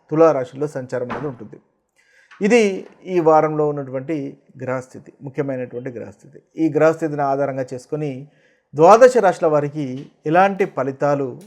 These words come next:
ఈ వారంలో కలుగుతున్నాయో ఒకసారి గమనించినట్టయితే, ఇక కన్యా రాశి వారి యొక్క ఫలితాలు కనుక మనం ఒకసారి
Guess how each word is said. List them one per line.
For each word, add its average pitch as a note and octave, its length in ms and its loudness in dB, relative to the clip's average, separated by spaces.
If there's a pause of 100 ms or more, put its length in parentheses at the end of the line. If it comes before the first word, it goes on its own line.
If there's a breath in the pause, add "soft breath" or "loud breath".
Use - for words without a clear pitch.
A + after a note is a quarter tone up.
(140)
ఈ C3 140 -8
వారంలో B2+ 460 -2
కలుగుతున్నాయో B2 600 -4
ఒకసారి A#2+ 460 -10
గమనించినట్టయితే, B2 840 -4 (560)
ఇక F#3 400 6 (320)
కన్యా A3+ 180 4
రాశి B3+ 200 6
వారి A#3 160 6
యొక్క G#3+ 120 -2
ఫలితాలు F#3 320 0
కనుక F3 180 -6
మనం E3+ 160 0
ఒకసారి D#3 240 -2